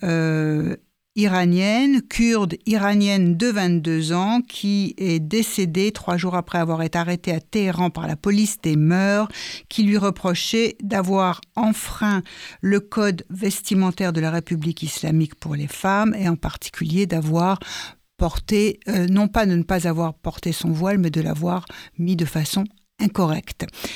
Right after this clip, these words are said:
Euh, depuis, euh, l'annonce de sa mort, eh bien, il y a un certain nombre de manifestations qui se sont déroulées,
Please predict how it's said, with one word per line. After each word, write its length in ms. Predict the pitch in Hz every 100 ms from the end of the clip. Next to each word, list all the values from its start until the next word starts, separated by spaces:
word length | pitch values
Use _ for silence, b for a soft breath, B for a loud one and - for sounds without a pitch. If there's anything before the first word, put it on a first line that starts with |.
| B B -
Euh, 380 | 180 165 165 165
depuis, 760 | 170 185 - 202 214 208 202 180
euh, 240 | 170 165
l'annonce 600 | 175 175 190 190 - -
de 340 | 156 147 151
sa 240 | 147 - 147
mort, 520 | 147 170 190 185 -
eh 60 | 156
bien, 380 | 147 165 165 165
il 60 |
y 60 | 160
a 40 |
un 120 | 160 151
certain 340 | 170 - 170
nombre 240 | 175 185
de 80 | 160
manifestations 1200 | 156 185 208 202 - 180 - 175 170 - 185 180
qui 280 | 170 - 185
se 180 | - 175
sont 280 | - 175 160
déroulées, 720 | 147 151 160 165 190 226